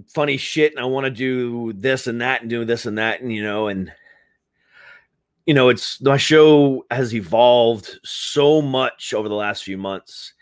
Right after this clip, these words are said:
and it's just, I love it,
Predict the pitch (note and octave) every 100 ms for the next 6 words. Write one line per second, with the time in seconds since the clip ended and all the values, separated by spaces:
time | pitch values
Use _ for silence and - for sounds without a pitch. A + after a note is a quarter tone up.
0 | _ _ _ _ _ G#2 G#2+ A2 G#2+ D3
1 | C3+ - _ _ _ _ _ _ _ _
2 | _ _ - B2 A#2 A2+ A2+ A#2 C3+ D3+
3 | -